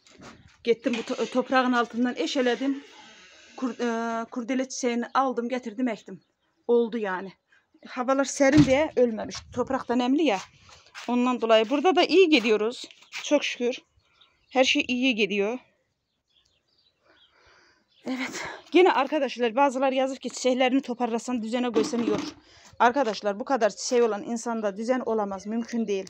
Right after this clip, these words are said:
Bunu bizim kimi bütün çiçeği arkadaş-, çoklu fazla çiçeği olanlar hepsi söylüyor. Yani bunu anlamak çok zor değil bence. Bunları da yine saksını değiştim ama bence şey eləmək gərəkdi, ayırmaq gərəkdi. Ayıracağım. Yarına falan ayıracağım. Bugün keçdi artıq.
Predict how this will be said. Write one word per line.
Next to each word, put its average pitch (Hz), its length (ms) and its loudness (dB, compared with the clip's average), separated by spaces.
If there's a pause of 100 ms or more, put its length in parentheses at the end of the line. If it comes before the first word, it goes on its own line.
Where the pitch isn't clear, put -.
(440)
Bunu 254 200 0
bizim 240 240 -4
kimi 220 240 -8 (300)
bütün 294 260 0
çiçeği 277 340 -2
arkadaş-, 220 320 -4 (320)
çoklu 285 360 -2
fazla 262 340 -2
çiçeği 262 320 2
olanlar 269 340 2
hepsi - 340 -8
söylüyor. 190 420 -8 (520)
Yani 233 240 -4
bunu 277 160 0
anlamak 254 380 0
çok 294 180 -6
zor 254 280 0
değil 214 240 0
bence. 190 320 -8 (1040)
Bunları 277 360 6
da 320 60 0
yine 262 200 2
saksını 277 520 0
değiştim 277 380 2
ama 294 260 4
bence 302 200 4
şey 277 200 -2
eləmək 196 300 -2
gərəkdi, 202 320 -2
ayırmaq 233 440 0
gərəkdi. 185 380 -4 (440)
Ayıracağım. 220 500 4 (640)
Yarına 226 360 2
falan 233 280 -4
ayıracağım. 208 480 -2
Bugün 220 200 -4
keçdi 214 340 -4
artıq. 175 240 -8